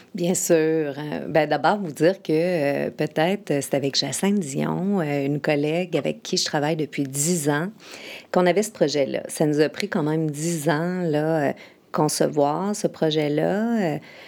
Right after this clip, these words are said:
euh, puis, euh, le faire financer. C'était surtout ça, <laughs> là, l'enjeu. Et là, on est très contente de pouvoir conduire, euh, enfin cette étude-là,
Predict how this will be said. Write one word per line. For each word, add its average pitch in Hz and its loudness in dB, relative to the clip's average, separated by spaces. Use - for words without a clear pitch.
euh, 151 -2
puis, 165 0
euh, 165 0
le 175 0
faire 170 0
financer. - -2
C'était - -4
surtout - 0
ça, - 0
<laughs> - -14
là, 196 2
l'enjeu. 156 0
Et 180 4
là, 170 4
on 143 0
est 147 0
très 170 2
contente 160 0
de 156 0
pouvoir 147 0
conduire, 165 0
euh, 151 0
enfin 175 0
cette - -2
étude-là, 151 -2